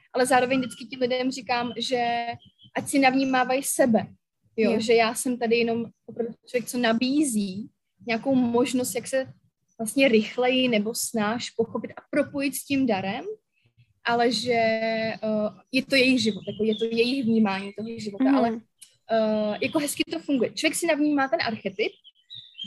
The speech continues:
Speaker 1: eh, a vlastně z toho, jakoby úhlu toho pohledu toho archetypu se pak vlastně kouká na ten konkrétní genový klíč,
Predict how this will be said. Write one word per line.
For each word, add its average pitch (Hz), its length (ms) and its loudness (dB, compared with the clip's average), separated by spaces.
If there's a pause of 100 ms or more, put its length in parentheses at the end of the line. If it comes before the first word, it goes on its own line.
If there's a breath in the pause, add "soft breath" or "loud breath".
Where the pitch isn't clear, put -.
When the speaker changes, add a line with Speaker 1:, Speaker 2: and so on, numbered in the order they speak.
(140)
Speaker 1:
eh, 202 560 0 (220)
a 208 280 0 (260)
vlastně 240 300 -2
z - 100 -4
toho, 302 340 4 (300)
jakoby 220 300 -2
úhlu 285 320 0
toho 320 260 2
pohledu 269 200 0
toho 269 200 0
archetypu 214 580 -4
se - 140 -4
pak 262 160 -4
vlastně 262 320 -4
kouká 247 220 -4
na 240 80 0
ten 254 160 -2
konkrétní 240 540 2
genový 226 380 2
klíč, - 460 -16